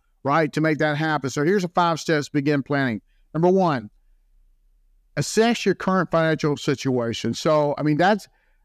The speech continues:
I mean, you gotta know where you're at, know where you're going, right? You know, you gotta be, begin to take a comprehensive look at your current financial status,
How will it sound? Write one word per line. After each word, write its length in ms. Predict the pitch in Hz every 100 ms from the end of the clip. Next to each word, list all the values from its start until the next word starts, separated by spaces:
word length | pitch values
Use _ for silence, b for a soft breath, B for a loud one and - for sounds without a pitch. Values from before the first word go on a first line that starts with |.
| _
I 40 | 160
mean, 140 | 170
you 80 | 170
gotta 240 | 190 233
know 140 | 247 202
where 160 | 190
you're 180 | 160 151
at, 300 | 165 147 131
know 120 | 147
where 140 | 147 143
you're 140 | 127
going, 440 | 120 135 110 82 -
right? 400 | 127 131 147 147 -
You 160 | 151 151
know, 100 | 156
you 160 | 151 139
gotta 220 | 160 160
be, 220 | 160 131 -
begin 260 | 143 147 202
to 80 |
take 320 | 190 190 180 170
a 100 | 156
comprehensive 640 | 170 165 170 165 - 139
look 280 | 151 156 151
at 160 | 139
your 60 | 127
current 300 | - 160 147
financial 360 | 156 160 151 160
status, 480 | - 127 127 123